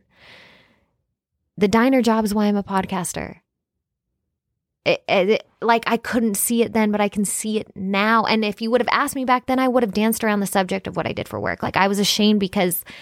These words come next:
'cause the restaurant was gross and it wasn't cool. And Brown's back in the day w-, working retail with a toddler and a baby on the way. He was ashamed. But these are the things that shaped us. They prepared us. And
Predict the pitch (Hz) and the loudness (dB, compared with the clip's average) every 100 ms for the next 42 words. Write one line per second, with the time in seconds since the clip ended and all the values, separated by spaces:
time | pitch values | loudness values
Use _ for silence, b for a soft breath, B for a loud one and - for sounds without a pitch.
0 | B B B B B _ _ _ - 233 | B B B B B _ _ _ -6 -4
1 | 196 208 196 202 - 226 214 226 - 196 | -2 -2 0 0 0 -2 -2 -2 -2 2
2 | 214 233 233 190 - - - - 214 214 | 4 4 4 0 -2 -6 -6 -2 0 2
3 | 220 226 226 - 240 240 220 208 180 - | 2 0 -2 -2 2 4 4 4 2 2
4 | 196 202 220 240 240 233 233 226 226 226 | 2 2 2 2 0 2 0 0 0 0
5 | - - _ - 214 220 226 220 233 - | -4 -16 _ -6 -2 0 0 0 0 2
6 | 240 196 160 b b - - - 226 240 | 2 2 0 b b -6 -2 0 2 2
7 | 214 214 214 233 233 208 190 175 - 320 | 2 2 2 2 2 2 2 0 0 0
8 | 294 240 - 165 135 - - B B B | 0 -2 -2 -4 -6 -10 -16 B B B
9 | B B _ - 180 220 _ _ _ _ | B B _ 0 0 -4 _ _ _ _
10 | _ _ - 208 269 294 302 285 262 269 | _ _ -6 0 2 4 2 2 0 -2
11 | 247 254 - 240 254 - - - - - | 0 -2 0 -2 0 -4 -6 -10 -18 -6
12 | 220 220 202 - 214 233 190 - - - | -4 -2 -4 -2 0 2 0 -4 -8 -12
13 | b b b b b b b _ _ 214 | b b b b b b b _ _ 0
14 | 220 214 196 | 2 2 -2